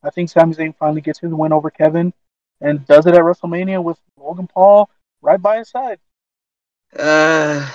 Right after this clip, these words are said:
Speaker 2: I'm picking Kevin Owens just because I wanna pick Kevin Owens. Um... I was really
Speaker 1: <laughs>
Speaker 2: interested in this match until they added Logan Paul, Jake Paul, whichever douche Paul, and just, uh,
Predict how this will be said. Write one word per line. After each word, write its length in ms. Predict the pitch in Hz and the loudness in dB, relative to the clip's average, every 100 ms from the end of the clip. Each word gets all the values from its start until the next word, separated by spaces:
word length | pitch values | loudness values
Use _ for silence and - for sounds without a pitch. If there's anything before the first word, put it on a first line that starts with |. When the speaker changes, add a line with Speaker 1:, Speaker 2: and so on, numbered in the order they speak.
| - _ _ _ _ | -20 _ _ _ _
Speaker 2:
I'm 180 | 139 165 | -2 -2
picking 300 | 180 156 147 | 0 0 0
Kevin 320 | 151 147 139 | 2 0 0
Owens 520 | 131 127 123 - - _ | -4 -6 -8 -12 -20 _
just 340 | - 123 123 - | -6 -4 -4 -6
because 380 | 113 123 113 | -6 0 0
I 80 | 110 | 0
wanna 260 | 104 104 98 | -4 -6 -6
pick 200 | 110 - | -8 -6
Kevin 280 | 104 98 101 | -6 -6 -4
Owens. 760 | 110 113 110 104 - - - _ | -4 -4 -6 -10 -12 -14 -18 _
Um... 720 | 98 101 101 101 101 101 95 _ _ _ | -6 -4 -4 -4 -6 -10 -14 _ _ _
I 160 | 117 135 | -2 -2
was 220 | 135 120 | -4 -10
really 380 | 113 139 139 123 | -4 -2 -2 -2
Speaker 1:
<laughs> 60 | |
Speaker 2:
interested 460 | 123 123 113 - 117 | -4 -6 -12 -8 -8
in 80 | 113 | -6
this 180 | 110 - | -10 -8
match 380 | 107 104 98 - | -6 -6 -10 -14
until 520 | 101 - 110 104 101 | -14 -6 -4 -4 -4
they 200 | 101 95 | -4 -4
added 920 | 98 98 98 98 95 95 95 92 _ _ _ | -4 -4 -4 -2 -4 -6 -8 -12 _ _ _
Logan 600 | - 92 104 107 110 107 | -14 -6 -4 -4 -6 -8
Paul, 380 | 98 104 104 104 | -8 -6 -6 -6
Jake 280 | 95 104 98 | -8 -10 -10
Paul, 320 | _ 98 101 | _ -6 -4
whichever 420 | 95 95 101 104 98 | -6 -6 -8 -8 -8
douche 320 | 101 98 - | -8 -8 -10
Paul, 520 | - 101 98 98 98 _ _ - | -8 -4 -4 -4 -6 _ _ -16
and 360 | 92 95 95 | -12 -12 -12
just, 520 | 92 95 90 - - _ _ _ _ _ _ _ _ _ _ | -10 -10 -10 -12 -18 _ _ _ _ _ _ _ _ _ _
uh, 440 | - 98 101 95 | -6 -4 -2 -6